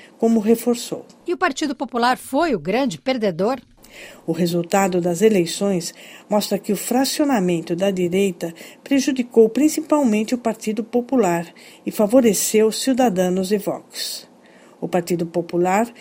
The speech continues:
Speaker 1: se desmoronou, perdendo setenta deputados, cerca de quatro milhões de votos. E Vox, pela primeira vez em quarenta anos, conseguiu colocar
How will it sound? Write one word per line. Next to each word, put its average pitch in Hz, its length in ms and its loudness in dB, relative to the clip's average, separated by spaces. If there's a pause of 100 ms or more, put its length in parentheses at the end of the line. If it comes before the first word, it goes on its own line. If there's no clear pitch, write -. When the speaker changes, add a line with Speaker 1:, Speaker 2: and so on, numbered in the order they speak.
(140)
Speaker 1:
se - 180 -2
desmoronou, 233 880 6
perdendo 220 440 0
setenta 240 600 2
deputados, 208 880 0 (300)
cerca 285 320 0
de 202 140 -2
quatro 269 400 2
milhões 190 360 2
de 180 80 -2
votos. 165 640 -6 (280)
E 262 40 2
Vox, 202 600 2
pela 175 260 2
primeira 180 420 0
vez 190 400 -2
em 180 120 -2
quarenta 175 520 -2
anos, 175 560 -2 (240)
conseguiu 233 540 0
colocar 240 600 0